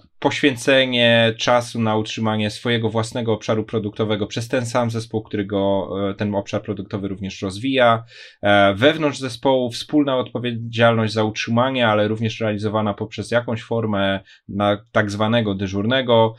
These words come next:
oraz takie, no, refleksyjne punkty czy praktyki. Posiadajmy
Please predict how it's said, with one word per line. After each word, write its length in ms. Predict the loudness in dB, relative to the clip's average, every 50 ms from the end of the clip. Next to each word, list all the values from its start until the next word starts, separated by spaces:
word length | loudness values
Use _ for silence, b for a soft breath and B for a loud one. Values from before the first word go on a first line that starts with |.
| B B B
oraz 300 | 4 4 4 4 2 2
takie, 500 | 0 0 0 2 2 4 4 4 2 0 -2
no, 160 | -2 -2 0
refleksyjne 800 | 0 0 0 0 -2 -4 -4 -2 0 0 0 2 0 0 -2 -2
punkty 560 | -4 -6 -6 -6 -6 -6 -4 0 0 0 0
czy 140 | -2 -6 -8
praktyki. 760 | -8 -8 -8 -8 -8 -10 -10 -6 -4 -2 -2 -2 -2 -4 B B B B
Posiadajmy 920 | -8 -4 0 0 2 4 4 4 4 2 2 2 2 4 4 2 2 0